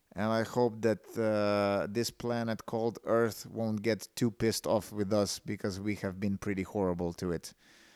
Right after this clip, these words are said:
Um, so let's start treating our nature,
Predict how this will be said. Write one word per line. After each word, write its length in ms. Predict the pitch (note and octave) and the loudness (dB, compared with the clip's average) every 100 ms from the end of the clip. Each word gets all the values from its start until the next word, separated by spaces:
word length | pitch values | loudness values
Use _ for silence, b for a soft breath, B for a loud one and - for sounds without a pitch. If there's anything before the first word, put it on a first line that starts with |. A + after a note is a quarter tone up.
| b b b b _ - | b b b b _ -4
Um, 600 | D2+ F#2+ F#2 F2+ F2+ - _ _ _ _ _ _ | 0 2 2 0 -4 -8 _ _ _ _ _ _
so 180 | - G#2+ | -4 0
let's 240 | A#2 A#2+ | 2 2
start 260 | - C3+ A#2 | 4 4 2
treating 540 | - C3 A#2 A2+ A2+ _ | 2 2 4 0 -2 _
our 160 | F#2 G#2+ | 0 2
nature, 400 | A2+ A#2 - | 2 0 0